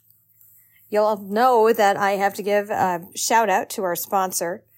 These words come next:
My sponsor is always, until further notice, the parent company of J Hill Creative. So we're sending,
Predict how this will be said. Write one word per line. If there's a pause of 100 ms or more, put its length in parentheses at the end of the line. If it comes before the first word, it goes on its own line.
(480)
My
sponsor
is
always,
until
further
notice,
the
parent
company
of
J
Hill
Creative.
So
we're
sending,